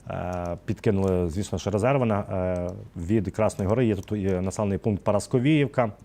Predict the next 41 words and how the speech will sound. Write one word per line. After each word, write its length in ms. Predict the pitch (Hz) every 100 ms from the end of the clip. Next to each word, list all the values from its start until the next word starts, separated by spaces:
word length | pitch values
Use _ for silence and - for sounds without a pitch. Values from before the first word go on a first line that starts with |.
| - - -
Ось 200 | 113 95
ви 100 | 101
бачите, 280 | 92 92 -
навіть 120 | 92
тут 180 | 101 95 - -
намальована 600 | 95 101 101 92 92 87 - - - _ -
свинка. 640 | - 110 104 95 90 85 - - - -
І, 100 | 107
власне, 360 | 110 107 110 95 -
в 160 | 85
цей 160 | - 110
напрямок 460 | 107 113 104 98 98
вони 120 | 95
підкидають 480 | - 95 92 95 85
живу 200 | 92 98
силу. 300 | - 80 87
Але 200 | 107 127
я 100 | 127
нагадаю 380 | 131 123 127 131
вам, 200 | 139 135
що 200 | - 117
проблеми 460 | 113 101 123 120
з 60 | 107
іншого 280 | 131 - 95
флангу 280 | 107 92 92
в 40 |
росіян — 480 | 117 - 131 151 147 - - -
це 180 | - 107
є 120 | 101
Яковлівка 880 | 95 104 135 147 139 139 127 131 117
і 260 | 98 104 113
в 60 |
бік 200 | 98 104
Солодара, 480 | - 101 95 90 90
тому 320 | - 90 104
що 380 | - - 98 98
ми 300 | 98 95 113
тиснемо 420 | - 113 - 101
з 40 | 90
двох 240 | 98 90
боків, 480 | 87 98 - 143